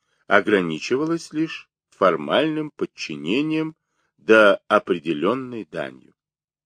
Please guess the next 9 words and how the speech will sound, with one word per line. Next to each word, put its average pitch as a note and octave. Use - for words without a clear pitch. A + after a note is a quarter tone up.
А A#2+
на A#2
юге A2
Египта D#2+
влияние E3+
гиксосов E3+
практически -
не G2+
ощущалось. E2